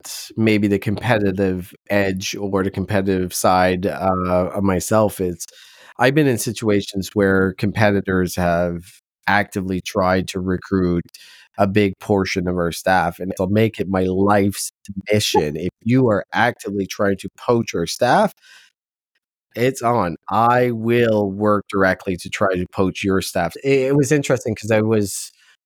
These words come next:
reading a book about Steve Jobs, and there was a particular time when Apple was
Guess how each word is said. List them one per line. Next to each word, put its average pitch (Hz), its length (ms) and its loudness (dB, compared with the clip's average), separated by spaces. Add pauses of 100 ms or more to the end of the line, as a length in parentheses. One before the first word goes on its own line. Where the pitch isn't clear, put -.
(180)
reading 139 440 2
a 113 60 2
book 117 280 -2
about 120 220 0
Steve 104 320 -6
Jobs, 98 480 2
and 101 360 -2 (140)
there 120 240 2
was 113 220 0
a 107 80 2
particular 117 380 -4
time 101 400 0
when 95 400 0
Apple 98 500 0
was 90 300 0